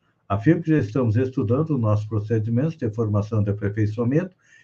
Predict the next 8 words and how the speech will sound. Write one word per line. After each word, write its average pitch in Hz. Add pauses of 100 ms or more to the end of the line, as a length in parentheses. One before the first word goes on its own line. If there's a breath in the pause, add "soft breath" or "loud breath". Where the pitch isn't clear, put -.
(140 soft breath)
e 208
operacionais 151
para 156
ajustar 127
o 107
que 107
for 113
necessário 110